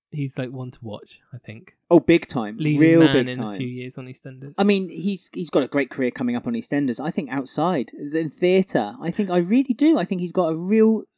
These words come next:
Speaker 2: career
Speaker 1: No, no,
Speaker 2: coming
Speaker 1: no, no,
Speaker 2: ahead.
Speaker 1: no, no, no.
Speaker 2: But
Speaker 1: We
Speaker 2: in
Speaker 1: don't
Speaker 2: the
Speaker 1: want them off the square.
Speaker 2: <laughs>
Speaker 1: Don't give him ideas.
Speaker 2: In the scope of, uh, television and film, I think he could do. I just, I think, I love him. I really do. I think he's a
Speaker 1: Mm.
Speaker 2: great actor.
Speaker 1: He's very good.
Speaker 2: He plays, he can play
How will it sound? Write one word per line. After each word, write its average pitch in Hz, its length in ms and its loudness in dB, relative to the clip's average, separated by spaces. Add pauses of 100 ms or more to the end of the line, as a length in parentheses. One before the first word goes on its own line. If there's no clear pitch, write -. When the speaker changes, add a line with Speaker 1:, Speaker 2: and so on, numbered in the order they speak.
(160)
Speaker 2:
career 208 340 4
Speaker 1:
No, - 0 -
no, 254 100 -2
Speaker 2:
coming 247 200 2
Speaker 1:
no, 226 60 2
no, 214 60 2
Speaker 2:
ahead. 202 140 2
Speaker 1:
no, 170 160 0
no, 147 140 -4
no. 131 60 -8 (420)
Speaker 2:
But 311 120 4
Speaker 1:
We 220 80 10
Speaker 2:
in 202 60 2
Speaker 1:
don't 208 140 4
Speaker 2:
the 214 40 8
Speaker 1:
want 233 160 2
them 233 160 -2
off 214 160 -4
the 196 80 2
square. 135 600 -4
Speaker 2:
<laughs> 220 160 2
Speaker 1:
Don't 196 160 2
give 214 120 2
him 220 120 2
ideas. 165 460 0 (140)
Speaker 2:
In 202 100 4
the 202 80 6
scope 240 400 8
of, 214 220 6
uh, 190 180 6
television 135 540 2
and 240 240 6
film, 156 400 6
I 123 80 -2
think 131 240 -4
he 131 100 0
could 123 200 -4
do. 135 180 -2
I 202 100 4
just, 240 200 0
I 240 120 4
think, 240 220 -4
I 208 80 6
love 214 220 4
him. 156 120 0
I 151 80 2
really 208 280 2
do. 196 120 4
I 156 60 2
think 160 140 -2
he's 143 60 -2
a 156 60 -2
Speaker 1:
Mm. 139 40 -8
Speaker 2:
great 185 260 0
actor. 139 240 -6
Speaker 1:
He's 131 100 0
very 110 200 -4
good. - 280 -12
Speaker 2:
He 165 140 -2
plays, 175 340 0
he 175 220 -8
can 165 140 -4
play 139 340 -2